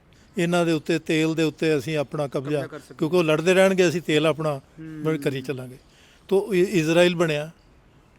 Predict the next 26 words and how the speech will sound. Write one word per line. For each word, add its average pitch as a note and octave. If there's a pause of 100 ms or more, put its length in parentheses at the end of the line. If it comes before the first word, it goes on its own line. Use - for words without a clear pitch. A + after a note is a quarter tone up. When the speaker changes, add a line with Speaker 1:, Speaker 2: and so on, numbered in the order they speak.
Speaker 1:
ਈਰਾਨ E3
ਵਿੱਚ F#3+
ਬ-, D#3+
ਮਤਲਬ E3+
ਉਹਨਾਂ E3+
ਨੇ D#3+ (380)
ਰਾਜ C#3+
ਪਲਟਾ E3
ਕਰਵਾਇਆ D3+ (1080)
ਔਰ D#3
ਸ਼ਾਹ D#3+
ਨੂੰ F#3+
ਲਿਆਏ, C3 (200)
ਜਿਹੜਾ D#3
ਬਾਅਦ D#3
ਵਿੱਚ D#3+
ਸੈਵਨਟੀ D#3+
ਨਾਈਨ D3+
ਵਿੱਚ D3 (340)
ਲੋਕਾਂ D#3
ਨੇ D#3
ਸ਼ਾਹ E3
ਨੂੰ F3
ਦੌੜਾਤਾ। D3 (200)
Speaker 2:
ਓਕੇ। E3+ (340)
Speaker 1:
ਤੋ G#3